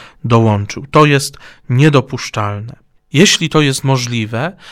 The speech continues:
msza święta powinna rozpoczynać się z miejsca przewodniczenia,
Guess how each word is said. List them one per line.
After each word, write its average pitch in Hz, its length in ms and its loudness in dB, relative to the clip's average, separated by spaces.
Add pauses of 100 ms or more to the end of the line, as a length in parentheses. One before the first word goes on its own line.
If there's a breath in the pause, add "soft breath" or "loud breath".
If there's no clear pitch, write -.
(140 loud breath)
msza 175 320 0
święta 143 560 -2
powinna 170 460 2
rozpoczynać 170 580 0
się 151 120 -4
z 135 80 -4
miejsca 170 380 2
przewodniczenia, 143 1000 -2